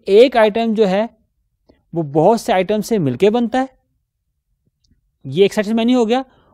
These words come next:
और दूसरी बात है कि एक आइटम जो है वो बहुत से आइटम्स में इस्तेमाल होता है, उन, इनके, उनके बनने में शामिल होता है।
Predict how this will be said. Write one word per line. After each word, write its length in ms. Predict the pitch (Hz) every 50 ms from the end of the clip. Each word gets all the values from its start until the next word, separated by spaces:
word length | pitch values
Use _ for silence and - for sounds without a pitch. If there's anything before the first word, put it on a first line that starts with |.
| _ -
और 60 | 170
दूसरी 240 | 156 165 - - 262
बात 220 | 233 226 226 -
है 100 | 247 254
कि 560 | 247 - _ - 226 226 240 240 - - _ _
एक 320 | 190 185 196 226 247 - 214
आइटम 340 | 185 185 175 208 202 196 185
जो 120 | 175 160
है 240 | 143 143 170 202 202 - _ _ _ _
वो 80 | 202 185
बहुत 540 | 151 143 151 175 143 131 147 190 226 247 -
से 140 | - 247 220
आइटम्स 500 | - - 160 170 170 180 170 175 170 175
में 160 | 214 226 -
इस्तेमाल 460 | - 185 - - 202 175 165 185 185
होता 240 | 156 139 - 131 120
है, 100 | 143 -
उन, 200 | - 220 208 180 - _ -
इनके, 220 | 175 175 165 196
उनके 240 | 185 220 202 175 208
बनने 280 | 180 135 165 180 208 220
में 80 | 214
शामिल 260 | - - 143 131 123 113
होता 220 | 110 - - 131
है। 80 | 143